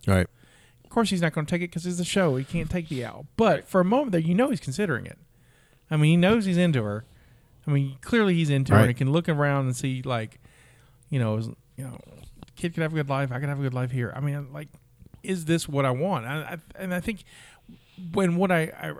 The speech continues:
Speaker 2: appreciate about it is that it's, it's shown and not told.
Speaker 1: Right.
Speaker 2: Because he doesn't talk,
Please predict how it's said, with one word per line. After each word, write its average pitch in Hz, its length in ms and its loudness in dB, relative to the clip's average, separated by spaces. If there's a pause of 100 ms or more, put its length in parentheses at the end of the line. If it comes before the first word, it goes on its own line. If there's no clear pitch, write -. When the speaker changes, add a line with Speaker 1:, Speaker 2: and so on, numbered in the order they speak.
(100)
Speaker 2:
appreciate 202 500 0
about 127 260 0
it 123 120 -6
is 139 200 -6
that 131 200 -2
it's, 139 340 -10 (880)
it's 185 440 -10
shown 233 640 0
and 151 240 -4
not 175 300 -6
told. 208 500 -2 (580)
Speaker 1:
Right. 139 280 6 (180)
Speaker 2:
Because 185 280 -2
he 196 80 -8
doesn't 202 300 -2
talk, - 400 -6